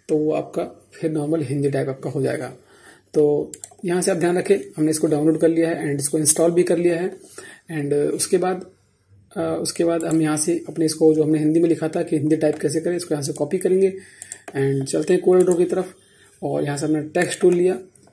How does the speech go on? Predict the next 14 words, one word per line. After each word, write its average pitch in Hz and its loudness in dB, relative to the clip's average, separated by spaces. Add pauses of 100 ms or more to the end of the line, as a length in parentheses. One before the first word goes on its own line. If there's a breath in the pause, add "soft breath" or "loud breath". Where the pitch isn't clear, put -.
(180)
और 156 -4
यहाँ 151 -4
से 160 -4
इसको 160 0
राइट 160 2
क्लिक 180 2
किया 185 2
और 160 -4
कर 151 0
दिया 151 0
हमने 151 2
इसको 151 -4 (680)
पेस्ट 165 2
किया। 180 0